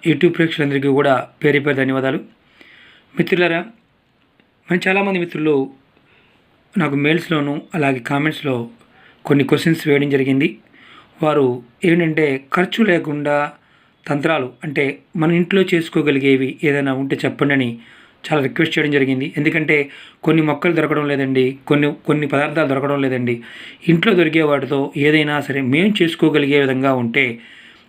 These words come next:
ఉపాయాలు చెప్పమని అడిగారు. వారి కోసం ఈరోజు మీరు చూస్తున్నారు లవంగ, అలాగే హారతి కర్పూరం. ఈ రెండిటితో చాలా అద్భుతమైన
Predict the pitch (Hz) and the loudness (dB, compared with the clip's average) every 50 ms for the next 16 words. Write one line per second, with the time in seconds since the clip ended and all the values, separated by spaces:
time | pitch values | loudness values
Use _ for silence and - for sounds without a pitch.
0 | _ _ _ _ _ - 143 - 170 165 160 147 147 143 117 151 143 143 139 135 | _ _ _ _ _ -10 -4 -2 0 0 0 -2 -4 -6 -4 -2 -2 0 0 2
1 | 131 135 131 131 139 139 - - 175 147 143 139 131 - 151 139 - 147 143 139 | 2 2 2 2 0 -2 -4 -8 -4 0 0 0 0 0 -2 -2 -2 -2 0 2
2 | 139 143 135 143 147 160 180 226 - - - - - - - 156 - - 165 160 | 4 4 2 2 2 2 2 2 0 -6 -18 -20 -18 -4 -4 -2 0 2 0 2
3 | 151 143 143 135 135 131 135 139 143 147 156 202 233 175 131 131 127 123 135 196 | 2 2 2 2 2 2 2 0 -2 0 -2 -2 -2 0 0 0 0 0 0 0
4 | 226 - - - _ _ _ _ _ - - 139 131 - - 147 120 - - 143 | -2 -2 -6 -16 _ _ _ _ _ -8 -6 -6 -4 -2 -4 -4 -4 -2 0 0
5 | 156 233 226 - - - - - - - - _ - - 165 160 156 151 165 190 | 0 0 -2 -6 -14 -20 -20 -20 -20 -20 -20 _ 0 2 4 4 4 4 4 4
6 | 208 190 160 - 165 151 135 - 143 143 139 131 135 135 143 151 151 151 147 143 | 4 4 4 2 2 2 2 2 0 0 0 0 -2 0 0 0 2 0 0 0
7 | 139 131 120 | -2 -4 -6